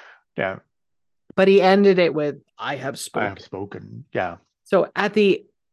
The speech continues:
Speaker 2: with the very first episode of Mandalorian, when we get introduced to Creel and he says, "I have spoken," I bought an "I have spoken" t-shirt.
Speaker 1: Yeah.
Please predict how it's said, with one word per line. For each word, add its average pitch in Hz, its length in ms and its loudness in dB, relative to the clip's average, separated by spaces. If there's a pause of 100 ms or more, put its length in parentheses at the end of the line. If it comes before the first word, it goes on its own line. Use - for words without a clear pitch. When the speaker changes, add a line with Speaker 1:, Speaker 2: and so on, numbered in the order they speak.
(140)
Speaker 2:
with 170 280 0
the 165 100 -2
very 190 360 0
first 214 320 -4
episode 143 800 -10
of 147 80 -8
Mandalorian, 139 880 -6 (100)
when 143 460 -4 (160)
we 160 180 0
get 160 160 0
introduced 160 600 -4
to 156 80 -10
Creel 139 540 -6 (340)
and 147 120 -6
he 147 140 -4
says, 147 360 -4
"I 131 140 -6
have 131 160 -10
spoken," 123 580 -8 (440)
I 214 160 0
bought 185 560 -2 (360)
an 165 120 -4
"I 165 220 -2
have 160 200 -6
spoken" 156 460 -4
t-shirt. 139 600 -10 (420)
Speaker 1:
Yeah. 113 280 -8